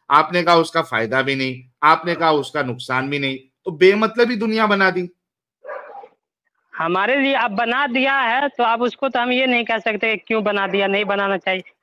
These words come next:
Speaker 2: अब
Speaker 1: तो
Speaker 2: बना दिया है
Speaker 1: बेमतलब
Speaker 2: तो आप,
Speaker 1: दुनिया बनाई,
Speaker 2: अब
Speaker 1: आप एग्री करते हैं कि आपका अल्लाह बेमतलब दुनिया बना दिया, उसका फायदा नहीं,
Speaker 2: अ-,
Speaker 1: उसका नुकसान
Speaker 2: अ-,
Speaker 1: नहीं,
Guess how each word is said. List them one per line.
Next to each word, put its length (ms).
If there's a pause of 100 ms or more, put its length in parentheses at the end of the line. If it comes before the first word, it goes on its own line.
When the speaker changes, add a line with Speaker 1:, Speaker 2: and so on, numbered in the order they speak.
(160)
Speaker 2:
अब 80
Speaker 1:
तो 60
Speaker 2:
बना 80
दिया 120
है 100
Speaker 1:
बेमतलब 380
Speaker 2:
तो 60
आप, 80
Speaker 1:
दुनिया 220
बनाई, 360
Speaker 2:
अब 60
Speaker 1:
आप 200
एग्री 280
करते 340
हैं 100
कि 60
आपका 360
अल्लाह 220
बेमतलब 560
दुनिया 280
बना 240
दिया, 220
उसका 380
फायदा 360
नहीं, 140
Speaker 2:
अ-, 100
Speaker 1:
उसका 220
नुकसान 380
Speaker 2:
अ-, 60
Speaker 1:
नहीं, 140